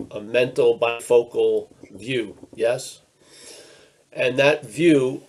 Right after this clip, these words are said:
doesn't have many options to have any other view. Its base is self-centeredness, and maybe it can work on, you know, upgrading a little here or there, but it's gonna see everything as it pertains to it,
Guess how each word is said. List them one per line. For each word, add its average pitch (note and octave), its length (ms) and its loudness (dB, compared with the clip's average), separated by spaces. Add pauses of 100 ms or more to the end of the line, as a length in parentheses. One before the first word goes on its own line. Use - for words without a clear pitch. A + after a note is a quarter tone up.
(1040)
doesn't D3+ 360 2
have C#3+ 260 4
many C#3 300 2
options C3 640 0
to C3 100 0
have C3 200 0
any C3+ 260 2
other B2+ 240 4
view. C3 420 -2 (480)
Its - 160 -16
base C3+ 480 -2
is A#2+ 180 -6
self-centeredness, A#2 1160 -2 (320)
and A2+ 200 -8
maybe B2+ 420 2
it B2+ 100 -4
can A#2+ 160 -8
work B2+ 320 2
on, A2+ 420 2 (360)
you A#2 140 -4
know, A2+ 160 2
upgrading A#2 680 2
a A2+ 40 0
little A#2 280 4
here A2 220 0
or A2 80 2
there, A#2+ 520 2 (380)
but B2 380 2
it's C3 220 -4
gonna C#3+ 260 4
see E3 340 2
everything C3 480 0
as B2 220 2
it C#3 140 -2
pertains A#2+ 560 -2
to C#3 180 0
it, - 320 0